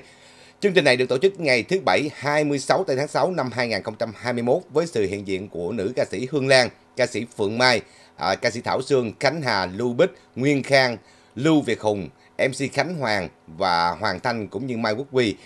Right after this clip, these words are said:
Đặc biệt là có sự hiện diện của đương kim thị trưởng Tạ Đức Trí của thành phố Westminster,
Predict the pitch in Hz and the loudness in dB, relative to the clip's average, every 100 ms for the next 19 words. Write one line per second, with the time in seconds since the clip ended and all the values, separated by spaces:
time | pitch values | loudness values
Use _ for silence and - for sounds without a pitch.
0 | - - 113 123 123 117 107 95 135 156 | -14 -6 -2 0 -2 -2 -2 -2 -4 -4
1 | 104 104 101 101 95 104 95 87 90 123 | -4 -4 -2 -2 -4 -4 -4 0 2 0
2 | - _ _ - 170 160 165 147 110 104 | -2 _ _ -2 -2 2 0 0 -2 -2
3 | 98 95 127 - _ - 85 87 90 139 | -2 -4 -6 -14 _ -4 0 2 0 -2
4 | - 143 - 104 - 127 120 147 - 107 | -2 -2 -2 -6 -4 -4 0 -2 -2 -2
5 | 110 107 | 2 2